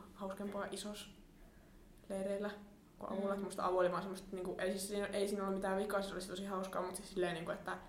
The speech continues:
Speaker 1: että sä olit just tutustunut siihen porukkaan ja
Speaker 2: Mm.
Speaker 1: näin, niin sit jotenkin isosena niinku,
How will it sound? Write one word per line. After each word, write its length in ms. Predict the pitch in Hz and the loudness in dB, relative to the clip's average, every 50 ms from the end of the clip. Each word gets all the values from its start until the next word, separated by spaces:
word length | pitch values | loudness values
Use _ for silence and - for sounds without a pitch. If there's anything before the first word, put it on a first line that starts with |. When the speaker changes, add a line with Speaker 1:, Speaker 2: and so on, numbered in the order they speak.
| - - - - - - - - - - - - - - - - - - - - - - - - - - | -16 -18 -20 -20 -20 -20 -20 -20 -20 -20 -20 -20 -20 -20 -20 -20 -20 -20 -20 -20 -20 -18 -18 -18 -16 -14
Speaker 1:
että 140 | - 170 - | -12 -8 -4
sä 60 | 180 | -4
olit 180 | 170 170 175 175 | -2 -2 -2 -4
just 120 | 180 180 | -4 -4
tutustunut 480 | 202 196 202 196 - - 202 196 196 - | -4 -4 -4 -4 -4 -4 -4 -4 -4 -6
siihen 240 | - 196 190 196 | -8 -8 -8 -8
porukkaan 680 | 196 185 185 190 185 185 - - 190 185 185 185 185 190 | -6 -6 -4 -4 -6 -6 -8 -8 -8 -8 -8 -6 -6 -6
ja 100 | 185 185 | -6 -6
Speaker 2:
Mm. 500 | 185 208 214 214 214 208 208 208 208 208 | -6 -6 -6 -6 -6 -6 -8 -10 -10 -8
Speaker 1:
näin, 160 | 208 180 185 185 | -8 -6 -6 -6
niin 80 | 185 196 | -8 -8
sit 100 | - 202 | -8 -10
jotenkin 260 | - 175 175 175 185 | -8 -8 -8 -6 -6
isosena 400 | 175 190 185 190 185 175 175 175 | -6 -4 -4 -4 -4 -4 -4 -4
niinku, 300 | 180 180 180 - - | -4 -6 -6 -8 -10